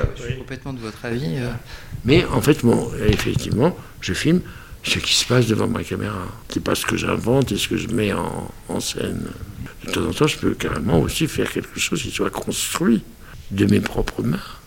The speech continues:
Speaker 1: C'est quand même du cinéma.
Speaker 2: J'ai même, vous voyez les films dix documentaires de Louis Lumière, et les premiers films, euh, joués par des acteurs, c'est épouvantable pour les acteurs.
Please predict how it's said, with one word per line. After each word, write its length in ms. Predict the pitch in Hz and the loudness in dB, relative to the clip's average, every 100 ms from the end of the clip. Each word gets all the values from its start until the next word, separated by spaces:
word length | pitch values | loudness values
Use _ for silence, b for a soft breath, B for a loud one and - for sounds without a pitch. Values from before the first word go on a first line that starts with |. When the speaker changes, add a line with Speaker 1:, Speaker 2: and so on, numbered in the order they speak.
| - | -20
Speaker 1:
C'est 120 | - | -14
quand 60 | 107 | -10
même 100 | 117 | -8
du 80 | - | -6
cinéma. 540 | - 110 110 117 104 - - - | -6 -4 -6 -6 -8 -12 -18 -12
Speaker 2:
J'ai 140 | - 101 | 0 6
même, 280 | 120 107 92 - - - - _ _ - | 8 6 4 -2 -10 -16 -20 _ _ -2
vous 60 | |
voyez 220 | 104 104 110 | 4 6 8
les 120 | 104 | 6
films 400 | - 120 110 98 - - - 101 | 4 4 6 4 -2 -14 -10 0
dix 200 | 123 131 | 4 8
documentaires 800 | 117 - 101 95 - 107 101 95 | 6 6 2 0 2 4 4 2
de 140 | 92 | 0
Louis 420 | 90 95 101 107 | 0 0 2 4
Lumière, 600 | 95 92 107 147 170 156 - B B B B | 4 4 4 4 4 2 -4 B B B B
et 100 | - | 4
les 120 | 104 110 | 6 6
premiers 340 | 113 113 110 | 6 6 6
films, 580 | - 120 117 104 95 90 B B B B B - | 4 4 6 6 4 -2 B B B B B -4
euh, 320 | 98 95 90 - 170 101 | -2 -2 -4 -4 -2 2
joués 320 | 104 123 123 | 6 8 8
par 160 | 107 | 6
des 200 | 101 98 | 2 2
acteurs, 600 | 98 98 - 175 160 107 - B B B - - | 0 0 6 8 8 6 0 B B B -18 -10
c'est 280 | - 90 | -6 -2
épouvantable 640 | 101 - 107 104 98 151 131 | -2 -2 -2 0 2 2 2
pour 140 | 113 | 0
les 140 | 101 104 | 0 0
acteurs. 420 | 123 - - | -2 0 2